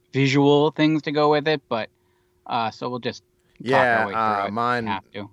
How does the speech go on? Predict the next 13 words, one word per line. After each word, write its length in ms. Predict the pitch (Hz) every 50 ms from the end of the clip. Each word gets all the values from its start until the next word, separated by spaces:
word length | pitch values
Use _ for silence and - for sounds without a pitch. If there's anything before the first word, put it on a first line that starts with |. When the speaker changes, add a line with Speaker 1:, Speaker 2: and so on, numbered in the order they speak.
| _ -
Speaker 2:
mine, 340 | 101 104 107 107 107 107 104
uh, 320 | 101 95 92 90 87 78 - -
I 140 | 90 95
were 220 | 95 95 95 92 87
more, 360 | 95 104 95 95 95 92 95
uh, 140 | 71 87 85
visual 480 | 85 92 92 - 107 90 92 101 107 98 92
<laughs> 80 | 85
too, 380 | - - - 139 120 107 110 98
but 200 | 104 98 92 90
oh 120 | 92 95 90
well. 280 | 87 85 87 92 - _ - - - _ _ _ _ _ _ _ _ _ _ _ _ _ _ _ _ _ _ _ _ _ _ _ _ _ _ _ -
Uh, 760 | 160 165 170 170 175 175 175 175 175 175 175 180 175 175 170